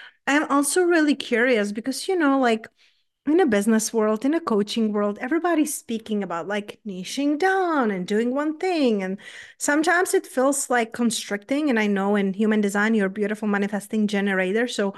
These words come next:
you love your expansion and freedom and doing several things. So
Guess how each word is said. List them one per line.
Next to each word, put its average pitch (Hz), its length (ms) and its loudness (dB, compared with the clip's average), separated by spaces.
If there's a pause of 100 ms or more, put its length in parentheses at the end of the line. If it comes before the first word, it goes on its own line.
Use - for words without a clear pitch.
(360)
you 233 200 4
love 208 280 2
your 202 360 2
expansion 349 680 0
and 202 160 0
freedom 302 460 2
and 233 160 2
doing 220 240 2
several 202 420 -2
things. 320 380 -4
So 254 260 2